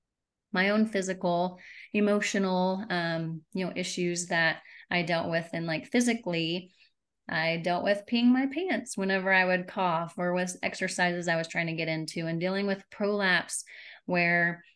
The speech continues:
uh, my bladder was starting to descend a little bit and cause some discomfort and just did not feel good in my body.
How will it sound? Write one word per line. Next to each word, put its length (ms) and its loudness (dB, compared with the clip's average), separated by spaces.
uh, 200 -2
my 180 0
bladder 560 2
was 140 -4
starting 440 -2
to 420 -2
descend 460 -4
a 60 0
little 200 -2
bit 180 -2
and 180 -6
cause 300 -6
some 160 -4
discomfort 640 -2
and 120 -2
just 180 -6
did 120 0
not 260 -2
feel 220 0
good 240 2
in 80 0
my 160 0
body. 560 -2